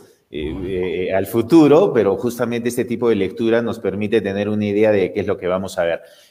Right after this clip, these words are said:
Eh, Eduardo, eh, tenemos comentarios de los hinchas, tenem-, eh, y, y si producción me ayuda, y justamente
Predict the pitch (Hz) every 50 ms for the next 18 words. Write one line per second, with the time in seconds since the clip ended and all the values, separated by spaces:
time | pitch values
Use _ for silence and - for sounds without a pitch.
0 | _ _ - 117 120 - 131 131 139 156 160 151 143 139 131 - - 135 143 139
1 | 135 151 160 180 214 233 233 - 160 127 123 117 123 156 160 165 160 147 135 110
2 | 104 101 101 - 160 156 151 143 123 - 135 131 135 135 - 117 110 120 117 117
3 | 113 110 110 110 110 110 110 - 113 - - 110 - 117 123 127 127 - 175 180
4 | 180 175 170 175 180 185 175 170 175 175 175 156 - - 160 160 - 160 156 160
5 | 160 160 160 165 160 160 160